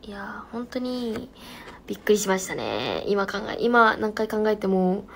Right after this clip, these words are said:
はぁ？って思いますね。でも結局一位になれたしよかった。かなちゃんって結婚目的なんで、八月二十五楽しみ。えー、結婚できるか知らないのに？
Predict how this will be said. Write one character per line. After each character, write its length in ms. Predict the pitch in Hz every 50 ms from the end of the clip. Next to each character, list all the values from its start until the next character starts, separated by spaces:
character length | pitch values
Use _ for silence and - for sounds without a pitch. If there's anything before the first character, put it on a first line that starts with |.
| - - - - - - - - - - - - - - - - - - - -
は 120 | - 208
ぁ？ 140 | 196 220 285 466 640 880 988 1077 1077 1077 1017 1047 -
っ 40 | -
て 80 | 214
思 160 | 202 196 196
い 60 | 196 190
ま 160 | 190 196 202
す 120 | 196 -
ね。 1080 | - - - - - 170 175 - - - - - - - - - - - - - - - - - - - - - - - - - - - - - - - - - - - - - - - - - - - - - - - - - - - - - - - - - - - - - - - - - - - - - - - - - - - - - - -
で 100 | 311 392
も 140 | 392 269 220
結 160 | - - -
局 220 | - 269 262 -
一 200 | 269 240 - -
位 40 | 269
に 40 | 254
な 80 | 240
れ 60 | 220 208
た 120 | 214 -
し 140 | - - -
よ 80 | -
か 140 | - - -
っ 20 | - - -
た。 140 | - - - - - - - - - - - - - - -
か 100 | - 240
な 80 | 254
ち 60 | 269 294
ゃ 40 |
ん 40 | 285
っ 20 | 285
て 60 | 277
結 100 | - 247
婚 160 | - 262 254
目 160 | 269 277 277
的 240 | - - 247 254 -
な 100 | 233 226
ん 60 | 220
で、 180 | 220 240 247 247 - - - - - - -
八 200 | - - 226 262
月 200 | 262 269 262 277
二 120 | 277 277
十 120 | 269 262 247
五 100 | 233 226
楽 220 | 226 233 226 233
し 100 | 233 -
み。 180 | 240 226 226 - - - - - - - - - -
え 280 | - 262 269 277 277 285
ー、 40 |
結 140 | 277 277 262
婚 160 | 262 254 254
で 80 | 254 262
き 40 | 262
る 80 | 247
か 120 | 240 214 208
知 100 | 214 220
ら 80 | 214
な 140 | 208 214 214
い 80 | 214 208
の 80 | 202
に？ 200 | 196 208 240 302